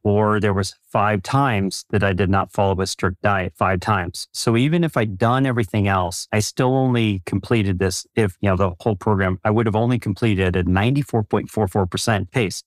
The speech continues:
That's not good enough. Seventy-five hard is an all or nothing program.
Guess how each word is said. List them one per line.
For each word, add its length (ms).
That's 380
not 180
good 160
enough. 260
Seventy-five 520
hard 260
is 140
an 220
all 440
or 100
nothing 420
program. 360